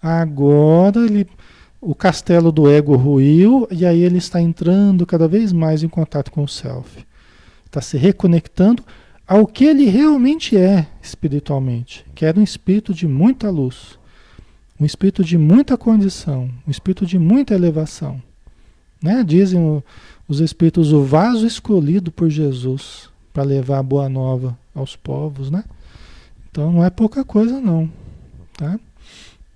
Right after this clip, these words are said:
E ele tava sentindo necessidade de afeto, né?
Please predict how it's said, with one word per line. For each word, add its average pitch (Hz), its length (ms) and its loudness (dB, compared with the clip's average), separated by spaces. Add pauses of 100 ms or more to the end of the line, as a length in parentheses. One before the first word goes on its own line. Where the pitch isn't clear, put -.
(680)
E 170 80 0
ele 175 240 2
tava 190 200 -2
sentindo 190 540 2
necessidade 175 680 -2
de 165 60 0
afeto, 175 680 -6
né? 151 220 -6